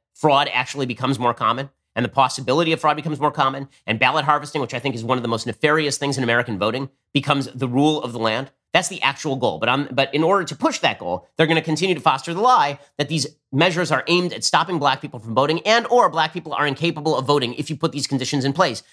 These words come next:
that are equally applicable to everyone. How, how stupid are these lies? They're so stupid that even the Washington Post, which is a left-wing outlet, is now fact-checking these lies. Joe Biden suggested that the new Georgia law, quote, "ends voting hours early,"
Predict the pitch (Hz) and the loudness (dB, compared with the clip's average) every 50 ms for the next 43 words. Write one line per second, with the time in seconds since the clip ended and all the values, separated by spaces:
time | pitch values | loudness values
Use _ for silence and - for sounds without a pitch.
0 | _ - 160 170 170 - 214 160 185 180 170 170 - 131 135 131 151 143 - 131 | _ -2 0 0 0 -4 -6 -4 -2 0 0 2 2 2 2 2 0 -6 -6 -6
1 | 135 127 - 131 - 120 120 104 98 90 71 60 - - _ _ _ _ _ _ | -8 -8 -6 -2 0 0 0 0 -2 -4 -6 -8 -10 -14 _ _ _ _ _ _
2 | _ _ _ _ _ _ _ _ _ _ - - 233 262 180 180 - 165 226 240 | _ _ _ _ _ _ _ _ _ _ 2 2 2 2 0 -4 -6 -2 -2 -2
3 | - - - 214 175 226 220 202 196 185 185 151 160 151 151 160 185 - _ _ | -2 -2 -4 -4 -2 0 2 2 2 0 -2 -2 0 2 2 2 0 -2 _ _
4 | - 175 170 226 262 254 - - - 240 247 - 180 156 143 156 - 214 240 262 | -2 0 2 2 2 0 0 -2 0 0 0 2 2 0 0 -2 -2 -2 0 0
5 | 254 226 180 156 156 170 165 160 - 175 151 139 135 120 139 123 87 82 - 117 | 2 2 2 4 4 4 2 2 0 -4 -6 -6 -4 -2 -2 -2 -2 -4 -8 -10
6 | 117 120 131 147 135 131 160 196 - - 143 151 165 160 151 87 131 143 - 107 | -6 0 0 0 2 4 2 2 2 0 -2 0 0 0 0 2 2 0 0 0
7 | 92 - - _ _ _ _ _ _ - - 151 147 185 170 165 - 208 190 185 | -8 -14 -16 _ _ _ _ _ _ -2 0 2 4 4 4 4 2 0 0 0
8 | - - 156 135 - 139 120 120 110 110 107 104 95 76 60 - - _ _ _ | 0 -4 -8 -8 -6 -4 -4 -4 -4 0 2 2 2 2 -2 -10 -18 _ _ _
9 | - - 220 254 214 208 180 185 160 151 - - 139 113 113 - - - - - | 2 4 4 4 6 4 2 2 -2 -6 -8 -8 -8 -8 -8 -8 -8 -8 -10 -10
10 | 101 - _ _ _ _ _ _ - 139 135 - 170 180 233 233 160 127 160 165 | -12 -14 _ _ _ _ _ _ -2 0 2 4 4 4 2 0 0 0 2 2
11 | 180 147 156 147 131 139 135 127 - 135 127 123 - - 175 214 240 - 175 185 | 2 2 0 0 2 4 4 4 2 -2 -6 -6 -4 0 2 2 4 2 0 -2
12 | - 131 131 165 170 185 180 165 - 135 143 143 139 135 160 170 160 139 98 76 | -2 0 2 2 2 2 0 0 0 0 2 2 0 0 0 0 0 0 -2 -6
13 | - - | -12 -16